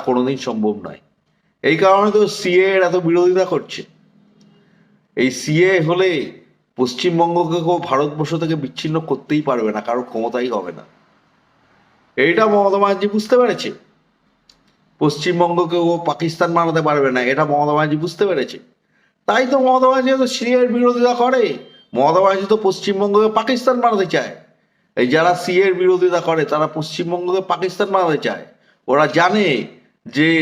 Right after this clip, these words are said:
সিএ হয়ে গেলে পশ্চিমবঙ্গকে কারোর ক্ষমতা নেই পাকিস্তান বানানোর। তাই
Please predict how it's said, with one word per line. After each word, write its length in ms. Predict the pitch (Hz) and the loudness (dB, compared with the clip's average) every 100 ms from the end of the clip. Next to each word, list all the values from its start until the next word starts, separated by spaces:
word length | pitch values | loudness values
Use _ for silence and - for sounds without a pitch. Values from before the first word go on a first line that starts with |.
| 143 - | -2 -6
সিএ 280 | 180 196 208 160 | 0 2 2 2
হয়ে 180 | 180 180 | 0 2
গেলে 240 | 185 185 160 110 - - _ - | 2 0 0 -4 -8 -20 _ -6
পশ্চিমবঙ্গকে 760 | 135 - 180 170 170 165 175 180 180 | -6 -4 -4 -2 0 0 0 -2 -2
কারোর 220 | 151 160 156 | -2 -4 -4
ক্ষমতা 300 | 113 123 151 | -4 -2 -2
নেই 100 | 165 156 | -2 -6
পাকিস্তান 380 | - 110 - 110 98 | -8 -10 -8 -6 -6
বানানোর। 340 | 82 76 62 _ _ _ _ _ _ _ _ _ _ _ _ _ _ _ - | -8 -12 -18 _ _ _ _ _ _ _ _ _ _ _ _ _ _ _ 0
তাই 160 | 185 | 2